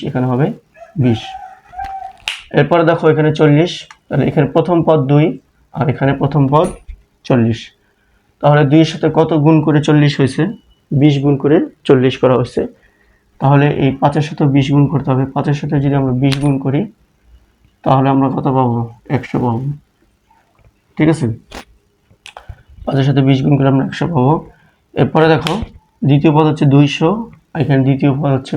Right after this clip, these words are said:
পাঁচ। পাঁচের সাথে কত গুণ করলে দুইশো হয়? পাঁচের সাথে,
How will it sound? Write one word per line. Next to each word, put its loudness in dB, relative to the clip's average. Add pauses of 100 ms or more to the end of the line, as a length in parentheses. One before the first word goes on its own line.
(120)
পাঁচ। -2 (680)
পাঁচের -2
সাথে -2
কত 0
গুণ 4
করলে 2
দুইশো 0
হয়? -2 (1600)
পাঁচের 0
সাথে, 0